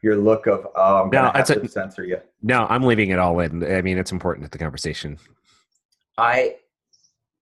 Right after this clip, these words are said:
Speaker 1: I mean, seriously, like, that's my, my concern that I was getting ready to speak was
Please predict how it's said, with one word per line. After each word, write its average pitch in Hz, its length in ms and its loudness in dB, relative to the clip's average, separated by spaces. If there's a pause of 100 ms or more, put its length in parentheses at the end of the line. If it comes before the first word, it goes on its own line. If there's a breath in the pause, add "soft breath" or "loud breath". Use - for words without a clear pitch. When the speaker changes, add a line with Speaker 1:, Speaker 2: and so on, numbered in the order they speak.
(100)
Speaker 1:
I 131 80 -4
mean, 131 300 -2
seriously, 156 560 -2 (580 soft breath)
like, 110 300 0 (180)
that's 127 300 2
my, 147 280 2
my 120 160 2
concern 160 760 0
that 123 200 4
I 117 40 8
was 113 180 -2
getting 131 220 -2
ready 117 220 2
to 107 60 0
speak 90 380 -12
was 92 560 -2